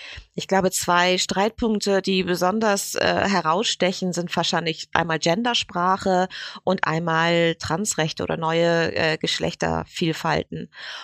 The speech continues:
Und da kommen viele, viele Menschen nicht mit und fühlen sich überrumpelt.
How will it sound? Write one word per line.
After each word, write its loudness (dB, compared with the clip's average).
Und 2
da 2
kommen -2
viele, 0
viele 0
Menschen -2
nicht -4
mit 0
und -4
fühlen 0
sich -8
überrumpelt. -2